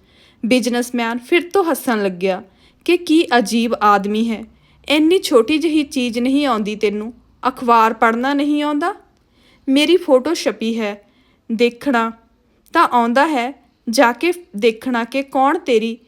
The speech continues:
ਕਿਸ਼ਤੀ ਵਿੱਚ ਬੈਠਾ ਸੀ, ਤਾਂ ਸਮਝ ਵਿੱਚ ਆਵੇਗਾ ਕਿ ਕਿਸ ਨੂੰ ਤੂੰ ਨਦੀ ਪਾਰ ਕਰਾ ਰਿਹਾ ਹੈ।" ਥੋੜ੍ਹਾ ਅੱਗੇ ਗਏ ਤਾਂ ਬਿਜ਼ਨਸਮੈਨ ਨੇ ਪੁੱਛਿਆ ਕਿ "ਅੱਛਾ, ਇਹ ਦੱਸੋ, ਕਦੇ ਤੂੰ ਸ਼ਹਿਰ ਗਿਆ ਹੈ?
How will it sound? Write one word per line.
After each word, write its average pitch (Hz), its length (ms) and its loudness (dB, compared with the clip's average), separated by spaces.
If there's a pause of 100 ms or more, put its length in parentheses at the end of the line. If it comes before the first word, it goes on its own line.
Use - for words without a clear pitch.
(260)
ਕਿਸ਼ਤੀ 320 440 0
ਵਿੱਚ 349 220 -4
ਬੈਠਾ 208 380 -2
ਸੀ, 214 300 -12 (360)
ਤਾਂ 349 120 0
ਸਮਝ 254 400 -2
ਵਿੱਚ 285 320 -4
ਆਵੇਗਾ 202 520 -2 (600)
ਕਿ 381 160 2
ਕਿਸ 277 340 -2
ਨੂੰ 349 200 0
ਤੂੰ 277 160 0
ਨਦੀ 220 240 -2
ਪਾਰ 220 320 -2
ਕਰਾ 196 340 2
ਰਿਹਾ 202 260 -4
ਹੈ।" 214 240 -8 (760)
ਥੋੜ੍ਹਾ 269 400 4
ਅੱਗੇ 262 280 0
ਗਏ 208 260 2
ਤਾਂ 262 200 0
ਬਿਜ਼ਨਸਮੈਨ 262 680 -2
ਨੇ 262 100 0
ਪੁੱਛਿਆ 233 460 -6
ਕਿ 233 260 -2
"ਅੱਛਾ, 254 280 -4 (100)
ਇਹ 330 200 0
ਦੱਸੋ, 226 560 -4 (360)
ਕਦੇ 330 260 2
ਤੂੰ 370 160 2
ਸ਼ਹਿਰ 262 380 0
ਗਿਆ 226 320 0
ਹੈ? 330 360 -6